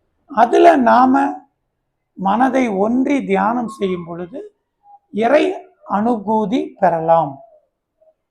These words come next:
So, அதற்கு உண்டான, இந்த ஏழு சக்கர தியானத்துக்கு உண்டான ஆசனங்களையும் அதற்கு உண்டான மூச்சு பயிற்சியவும் தியான முறையவும்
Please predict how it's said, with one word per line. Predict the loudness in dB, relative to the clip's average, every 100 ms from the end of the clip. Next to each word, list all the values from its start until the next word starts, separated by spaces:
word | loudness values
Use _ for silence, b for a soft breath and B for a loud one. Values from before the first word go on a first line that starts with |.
| _ _ _ _ _ _ _ _ _ _ _
So, | -2 2
அதற்கு | 2 2 6 6 6 2 0
உண்டான, | 0 0 2 0 0 -4 -6 -10 _ _ _ _ _ _ _ _
இந்த | -4 -2
ஏழு | 2 4 6 6 2 -2
சக்கர | -2 -2 4 6 6 4 -8 _ _ -6
தியானத்துக்கு | 0 2 2 -2 -4 -6 -4
உண்டான | -2 0 0 0 -2 -8 -12 _ _ _ _ _ _ _ _ -6
ஆசனங்களையும் | -2 -2 -2 -4 -4 -4 -4 -6 -8 -12 _ _ _ _ _
அதற்கு | -10 -2 0 0 -4
உண்டான | 2 4 4
மூச்சு | 2 0 -4 -6
பயிற்சியவும் | -6 -2 -2 -4 -8 -10 -8 -10 -14 _ _ _ _ _ _
தியான | -4 2 4 4 -2
முறையவும் | -4 -4 -4 -4 -6 -8